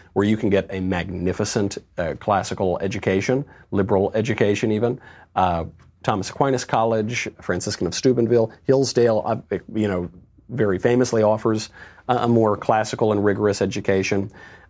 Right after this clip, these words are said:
Um, but if you want a big brand name school, you know, let's say you want to go work in banking or consulting or, you know, get into a really top law school or, or something like that. If, if you do want to kind of go down that route, which, which has, uh,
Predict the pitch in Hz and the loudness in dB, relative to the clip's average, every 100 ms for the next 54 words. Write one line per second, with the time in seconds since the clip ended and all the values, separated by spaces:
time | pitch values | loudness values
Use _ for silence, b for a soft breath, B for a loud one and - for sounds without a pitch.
0 | - 117 98 - 190 185 190 202 202 147 | -4 0 0 2 0 2 2 4 2 2
1 | 160 131 127 123 123 123 - 92 80 101 | 2 4 2 4 4 2 0 -2 -2 0
2 | 107 101 101 90 101 90 92 90 - 92 | 2 2 2 2 0 2 2 0 -2 0
3 | 90 90 92 - 95 101 104 _ _ _ | 0 2 0 0 0 0 -4 _ _ _
4 | _ - 175 175 - - 131 - 123 175 | _ -4 -2 0 -2 -6 -8 -4 0 0
5 | 151 - 85 80 85 98 - 117 113 104 | 0 -4 -6 -6 -8 -10 -12 -6 -2 0
6 | 101 113 - _ _ _ _ - 123 123 | -2 -6 -14 _ _ _ _ 2 2 4
7 | 127 117 139 135 143 131 143 147 - 104 | 2 4 2 2 0 2 2 2 0 -2
8 | 80 78 - - 120 107 95 107 92 - | 0 -2 -4 0 2 2 2 2 0 -2
9 | B B B - - 139 143 131 156 175 | B B B -4 0 2 4 4 4 4
10 | 160 135 113 120 104 123 113 110 107 101 | 4 2 0 -2 -2 2 2 4 2 2
11 | 95 78 107 131 98 - 117 - b b | 0 0 2 4 2 2 0 -2 b b
12 | b b _ - - - - 180 175 - | b b _ -20 -18 -8 0 2 2 -2
13 | 170 226 277 - 160 | -2 0 0 2 2